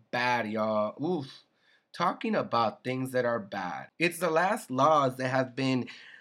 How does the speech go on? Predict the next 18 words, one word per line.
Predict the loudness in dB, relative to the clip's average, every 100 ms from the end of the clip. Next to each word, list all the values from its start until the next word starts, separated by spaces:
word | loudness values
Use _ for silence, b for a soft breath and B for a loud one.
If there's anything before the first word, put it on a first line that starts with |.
| B -14
struck | -12 -10 2 2 2 -2
down | 2 4 4 2 -2 -6
by | -2 2 4 2 -2
the | -8
Supreme | -8 -12 -12 -6 -6 -6
Court | -10 -4 -2 0 -2
of | -6 -6
the | -4
United | -4 -4 -8
States. | -12 -14 -14 -12
When | -6 -4
I | -4
tell | -4 2 2
you | 2 -2
that | -8
scotus | -6 -2 -2 -2 -8
is | -12
compromised, | -6 -6 -4 -4 -2 -2 -4